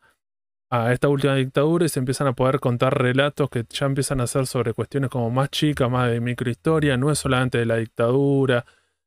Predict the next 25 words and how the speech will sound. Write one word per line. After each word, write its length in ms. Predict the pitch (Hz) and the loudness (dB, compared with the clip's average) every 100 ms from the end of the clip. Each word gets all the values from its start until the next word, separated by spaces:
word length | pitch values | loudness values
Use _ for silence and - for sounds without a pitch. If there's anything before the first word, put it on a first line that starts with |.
| _ _ | _ _
y 240 | 131 117 | -6 -4
todo 160 | 113 131 | 0 0
este 160 | 127 127 | 0 0
proceso 720 | 135 120 - 143 - 127 117 | 0 0 0 0 0 -2 -2
en, 100 | 113 | -4
en 120 | 117 | -4
las 100 | 113 | -4
grandes 380 | 110 131 139 131 | -2 0 0 0
urbes, 360 | 165 160 165 156 | 0 0 0 0
sino 260 | 139 127 | -2 -2
en 100 | 120 | -2
lugares 320 | 113 120 139 131 | -2 0 0 0
un 100 | 131 | -2
poco 200 | 139 135 | -2 0
más 140 | 139 | 0
alejados, 520 | 139 139 - 165 165 | 0 0 0 2 2
historias 400 | 123 - 135 131 | 0 -2 0 0
que 80 | - | -4
también 300 | 110 113 123 - | -4 -4 -6 -2
hay 180 | 127 131 | 0 0
un 140 | 131 | 0
montón, 480 | 131 139 160 165 160 _ | -2 -2 -2 -2 -4 _
poder 280 | 135 123 127 | -2 0 0
contar 400 | 127 113 113 110 | -2 0 0 0
eso. 260 | 101 - | -4 -8